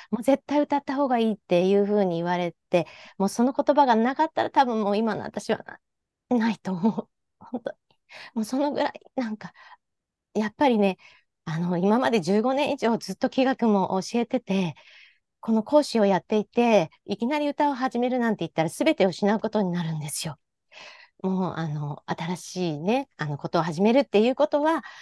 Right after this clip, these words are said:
もう全て捨てる覚悟じゃないとできないから、まあ、そうやって全て捨てて、あの、あかりちゃん、広島に行かれたのを知っているし、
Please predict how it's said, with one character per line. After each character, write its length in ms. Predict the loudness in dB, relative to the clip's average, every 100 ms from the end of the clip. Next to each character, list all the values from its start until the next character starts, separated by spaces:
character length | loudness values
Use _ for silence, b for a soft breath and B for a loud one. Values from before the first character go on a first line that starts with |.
| B B B
も 100 | -4
う 20 |
全 240 | 4 4
て 100 | 4
捨 140 | 0 0
て 140 | 2
る 100 | 2
覚 220 | 2 0
悟 140 | 0 0
じ 100 | 0
ゃ 40 |
な 100 | -2
い 60 | -2
と 100 | -4
で 120 | -4
き 100 | 0
な 140 | 2
い 100 | 0 -4
か 140 | -6
ら、 280 | -2 -4 -4 _ _ _ _ _ _ _ -6
ま 160 | -4
あ、 100 | -4 -6 B B B B B -20 _ _ _
そ 180 | -6 -2
う 20 |
や 60 | 0
っ 40 |
て 180 | 2 0
全 400 | -2 -4 4 6
て 120 | 4
捨 80 | 0
て 160 | -2 0
て、 360 | 4 4 2 _ _ _
あ 100 | -10
の、 320 | -10 -12 -14 -18 _
あ 80 | -6
か 120 | -2
り 100 | -2
ち 120 | -2
ゃ 40 | -8
ん、 200 | -8 -12 -20 -20 _ _ _ _ _ b _
広 240 | -2 -2
島 160 | 0 2
に 120 | 2
行 100 | 0
か 120 | 0
れ 80 | 0
た 100 | 0
の 120 | -2
を 40 | -2
知 140 | -6
っ 40 | -4
て 100 | -4
い 80 |
る 100 | -4
し、 420 | -8 -2 0 0